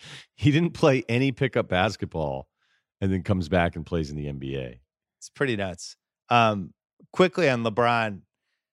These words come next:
Speaker 2: we, you and me and House had been joking for a while of what LeBron was gonna be capable of when the M J doc ended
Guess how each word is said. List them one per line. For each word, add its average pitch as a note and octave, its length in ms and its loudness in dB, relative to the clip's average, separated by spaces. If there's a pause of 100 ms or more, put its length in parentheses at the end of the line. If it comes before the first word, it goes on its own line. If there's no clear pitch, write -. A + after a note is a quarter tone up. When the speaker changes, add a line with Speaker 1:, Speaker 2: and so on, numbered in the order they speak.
(160)
Speaker 2:
we, D3+ 400 0
you D#3 320 2
and C#3+ 100 -2
me C3+ 140 2
and A#2 80 0
House A#2+ 320 2
had A2 140 -6
been A2 120 -4
joking A2+ 360 -2
for A2+ 160 -4
a A2 60 0
while A2 340 2
of F#2+ 80 -10
what G#2+ 220 -6
LeBron G#2+ 400 0
was G2 140 -8
gonna A2+ 140 -8
be G#2 120 -6
capable G#2 500 -6
of G2 420 -6 (360)
when G2 600 -4 (160)
the F#2+ 140 -2
M A#2 160 0
J A2 160 4
doc G2+ 320 0
ended G#2 460 -4